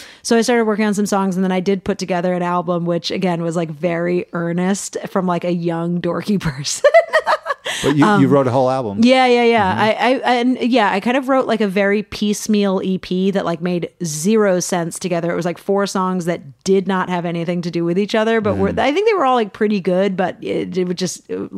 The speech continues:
Speaker 1: lunacy, you know,
Speaker 2: Right, right.
Speaker 1: uh, together as, like, a collection. And then, um, I wrote a full album that was m-, a little more cohesive, but again, I had, like, zero dollars and it was my first time putting an album together. I produced it myself. I didn't know much about that. I just taught myself the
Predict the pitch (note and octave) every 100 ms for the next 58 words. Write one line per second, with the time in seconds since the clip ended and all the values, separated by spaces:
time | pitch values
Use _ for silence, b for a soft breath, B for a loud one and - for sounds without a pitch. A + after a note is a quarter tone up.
0 | G3 - F#3 - F#3 F3 F#3+ E3+ - -
1 | - F3+ G#3+ G3 G#2 F#2+ F#2 G2 G3+ F3
2 | - F3+ F3+ F3 E3+ E3 F3+ E3 E3 D#3
3 | - E3 D3+ A3 G#3+ A3 B B B A3
4 | A3 G#3+ G3+ G3 G3 - F#3+ F3+ F3+ F#3
5 | F#3 F#3 F3+ - F3 - - G3 G3 F3+
6 | F3 F3 F3 F3 E3 E3+ E3 F#3+ G3 -
7 | _ _ _ C4+ D#4 D#4+ E4 D#4 A#3+ G3+
8 | - F#3+ E3+ F3+ - F3+ E3+ E3 - B
9 | B - G#3 G3+ F#3+ G3 F#3+ F3 D#3 F3+
10 | F#3+ F#3+ F#3 E3+ F3 F3 E3 F3 E3+ F3
11 | E3 F#3 F3 - F3 F3 E3+ E3 D#3+ D#3+
12 | E3 D#3+ D#3+ D#3+ D#3 E3+ E3+ F3+ E3+ E3
13 | - D#3+ E3 D#3 - F3 F3 F#3 E3 E3
14 | D#3 D#3+ D#3 D3+ D3+ - D3+ C#3+ D3+ -
15 | G3+ G3 F3 F3 - E3+ E3 E3+ D3+ E3